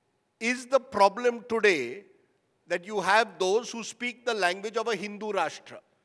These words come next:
which, which, sir, give the minorities a sense, or the Muslims a sense, that they are not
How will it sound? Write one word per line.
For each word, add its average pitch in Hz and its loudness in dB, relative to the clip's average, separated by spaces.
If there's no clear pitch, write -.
which, 202 -6
which, 240 -8
sir, 160 -2
give 285 0
the 214 -4
minorities 220 -2
a 185 -4
sense, 175 -6
or 180 -6
the 202 -6
Muslims 240 -8
a 196 -2
sense, 170 -8
that 226 -6
they 247 -2
are 240 8
not 220 4